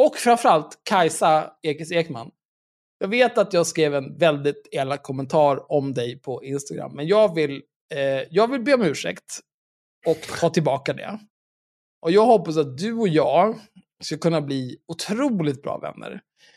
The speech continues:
Eh, någonting jag har hållit på med den senaste tiden är att jag har hållit på att lära mig göra Bouncy.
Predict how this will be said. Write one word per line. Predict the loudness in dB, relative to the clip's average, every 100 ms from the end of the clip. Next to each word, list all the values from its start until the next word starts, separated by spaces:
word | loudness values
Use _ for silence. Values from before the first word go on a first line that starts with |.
| _ _ -4
Eh, | 0 2 2 -2
någonting | 2 2 2 -2 2
jag | 4
har | 4
hållit | 4 2
på | 4 4
med | 4 -2
den | -2
senaste | -4 -4 -2
tiden | -2 -2
är |
att | -8 -4
jag | 0 2
har | 4
hållit | 0 -2
på | -4 -2
att | 0
lära | 2 0
mig | -2 -4
göra | -4 -2
Bouncy. | 4 4 4 2 0